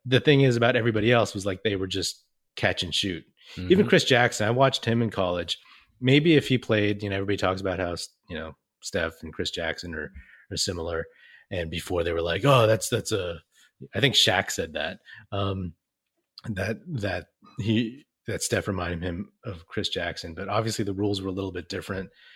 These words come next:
Speaker 2: Mm-hmm.
Speaker 1: Chris Jackson was pretty automatic, but
Speaker 2: Or Mahmoud Abdul Rauf, or,
Speaker 1: Yeah,
Speaker 2: or
Speaker 1: exactly.
Speaker 2: if you wanna.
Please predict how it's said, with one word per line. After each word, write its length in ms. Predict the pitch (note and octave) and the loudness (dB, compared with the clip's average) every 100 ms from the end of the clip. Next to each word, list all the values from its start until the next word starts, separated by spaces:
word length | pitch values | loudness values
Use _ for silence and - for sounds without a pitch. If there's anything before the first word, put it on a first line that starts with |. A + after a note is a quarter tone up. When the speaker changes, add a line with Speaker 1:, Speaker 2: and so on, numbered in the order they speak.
| - | -8
Speaker 2:
Mm-hmm. 320 | G2 F#2 E2+ | -8 -6 -10
Speaker 1:
Chris 220 | - A2+ - | 0 0 0
Jackson 340 | G2 F#2 G#2 | -2 -2 -4
was 120 | F2 | -6
pretty 180 | - F#2 | -6 -4
automatic, 520 | E2+ E2 E2+ E2+ F2 - - - - - | -4 -4 -4 -4 -6 -12 -20 -20 -16 2
but 400 | A2 A#2 - _ _ _ _ _ _ _ - | 2 2 -2 _ _ _ _ _ _ _ -2
Speaker 2:
Or 300 | A2+ G#2+ G#2 | 4 4 4
Mahmoud 520 | A2+ A#2+ - C3+ C3+ A2 | 4 2 6 8 8 6
Abdul 380 | A#2 A#2 A2 | 6 6 6
Rauf, 500 | G2 F2 D#2 D2 - | 6 4 2 -4 -6
or, 100 | E2 G2 | -6 -2
Speaker 1:
Yeah, 320 | A2 F2+ F2+ | 0 0 -2
Speaker 2:
or 20 | |
Speaker 1:
exactly. 580 | F2 A2 A#2+ G#2+ - F2+ | -2 4 4 4 0 -6
Speaker 2:
if 160 | - - | -8 -6
you 100 | D#2 | -6
wanna. 260 | C#2 C2 | -6 -12